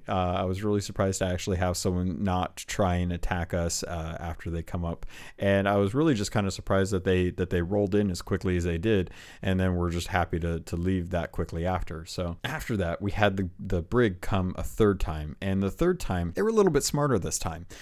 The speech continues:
We're sitting at the fort, and we're kind of at the ready. You know, we'd seen them coming for a while. They gathered more supplies, and as they're sailing towards us, they pull around, and then they stop a fair distance away over by the wild treasure store, and they just sit there.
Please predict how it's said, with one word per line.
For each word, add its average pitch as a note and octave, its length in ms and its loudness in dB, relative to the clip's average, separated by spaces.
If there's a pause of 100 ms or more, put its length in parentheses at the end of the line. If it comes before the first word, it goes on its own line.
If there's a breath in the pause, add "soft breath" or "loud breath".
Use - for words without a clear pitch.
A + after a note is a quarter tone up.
(340 loud breath)
We're A#2+ 140 2
sitting E3 300 2
at D3 80 -2
the - 40 0
fort, E2+ 400 -4
and G2+ 460 0
we're G#2+ 120 2
kind D#3+ 280 0
of A#2+ 180 -4 (120)
at A2+ 160 2
the G#2 80 4
ready. D#2+ 480 -4
You E2+ 100 -4
know, D2+ 140 -4
we'd D#2+ 240 -6
seen F#2+ 160 0
them E2+ 120 -2
coming E2+ 280 -2
for E2 180 -6
a D#2+ 60 -2
while. G2+ 400 6
They F#2 160 0
gathered D#2 360 -6
more D#2+ 200 -6
supplies, A2+ 720 -2 (320 loud breath)
and A#2 320 0
as C#3+ 340 2
they're A#2+ 480 6
sailing B2+ 420 4
towards F2 320 -2
us, E2+ 240 -4
they F2+ 140 0
pull C#3 300 2
around, D#2+ 420 -2
and F2+ 160 0
then F2+ 140 2
they F2 100 -2
stop - 540 -2 (340 loud breath)
a G2+ 120 2
fair G#2 340 6
distance F#2 580 -2
away E2+ 480 -2
over F#2 220 0
by F2+ 120 0
the E2 120 0
wild D#2+ 320 -2
treasure C3 340 0
store, - 420 -8
and G2+ 160 2
they G2+ 80 4
just G#2 240 -2
sit F3 220 0
there. D2 240 -6